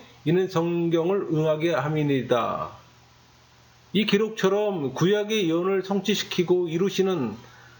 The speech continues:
하나님의 언약 성취의 그 섭리가 있는 것을 우리는 보게 됩니다. 요한복음 이십일 장 십구 절 볼까요? 이 말씀을 하시면 베드로가 어떠한 죽음으로 하나님께 영광을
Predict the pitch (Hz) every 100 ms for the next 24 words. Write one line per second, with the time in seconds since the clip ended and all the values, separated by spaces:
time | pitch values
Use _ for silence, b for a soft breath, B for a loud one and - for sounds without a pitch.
0 | B B - 208 233 233 240 196 180 208
1 | - 208 208 - 196 196 202 190 139 143
2 | 139 135 208 202 190 185 156 160 156 180
3 | 160 175 143 160 156 147 135 104 - -
4 | - - _ _ - _ _ - - -
5 | _ _ _ _ _ _ 117 - - -
6 | - 165 202 208 220 202 180 190 190 202
7 | 175 - 190 180 160 147 156 151 196 190
8 | 220 214 208 214 190 196 202 202 170 180
9 | 180 185 165 - 226 220 165 180 185 190
10 | 180 190 180 175 175 143 165 180 185 165